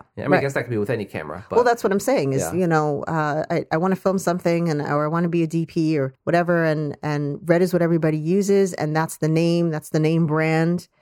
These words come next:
Speaker 1: Mm-hmm.
Speaker 2: It's the General Mills, if you will,
Speaker 1: Yeah,
Speaker 2: <laughs>
Speaker 1: yeah.
Speaker 2: of the film. Everyone knows the name. That's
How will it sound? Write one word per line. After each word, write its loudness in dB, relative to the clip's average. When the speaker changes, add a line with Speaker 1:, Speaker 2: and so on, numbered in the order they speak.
Speaker 1:
Mm-hmm. -8
Speaker 2:
It's -4
the 2
General 2
Mills, 4
if 0
you 2
will, 4
Speaker 1:
Yeah, 4
Speaker 2:
<laughs> 6
Speaker 1:
yeah. 0
Speaker 2:
of 0
the 2
film. 2
Everyone 4
knows 2
the 4
name. 2
That's 2